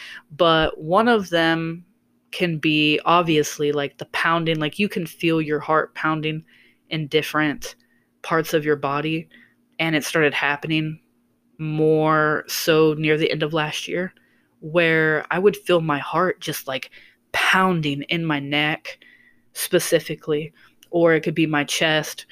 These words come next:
or other parts of the body, but like I said, most specifically my neck. And, you know, at first I kind of, like, ignored it,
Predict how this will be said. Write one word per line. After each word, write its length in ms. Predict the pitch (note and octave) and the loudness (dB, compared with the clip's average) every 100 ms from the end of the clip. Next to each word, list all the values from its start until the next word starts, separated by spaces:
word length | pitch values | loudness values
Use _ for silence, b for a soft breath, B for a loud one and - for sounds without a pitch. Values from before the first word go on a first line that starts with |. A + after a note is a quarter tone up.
| B | B
or 80 | - | -2
other 200 | E3+ G#3+ | 4 4
parts 260 | G#3+ G3+ G3 | 6 2 2
of 60 | |
the 80 | - | -2
body, 300 | D#3 D#3 D3+ | -2 -2 -2
but 140 | D3 D3 | -2 -2
like 180 | D#3 | -2
I 40 | D3+ | -4
said, 220 | - D#3 | -6 -4
most 180 | F#3 A3+ | -2 -4
specifically 640 | - A3+ G3+ F#3+ - E3+ | -4 -2 0 0 -2 -4
my 140 | D#3 C#3+ | -4 -6
neck. 340 | C#3+ - - B B B B B _ - | -6 -8 -14 B B B B B _ -2
And, 600 | F3 E3 D#3+ D#3 D#3 D#3+ _ _ _ _ _ _ _ _ _ - B B _ - | 2 4 2 2 -2 -10 _ _ _ _ _ _ _ _ _ -20 B B _ -8
you 100 | E3+ | -2
know, 80 | D#3+ | -2
at 80 | D3+ | 2
first 180 | G3 | 0
I 40 | F3+ | 0
kind 180 | - F3+ | -2 0
of, 80 | |
like, 160 | E3 D#3 | 0 -2
ignored 480 | D3 C#3+ E3 A#3+ G3 | -4 -2 4 4 6
it, 240 | E3 - | 4 2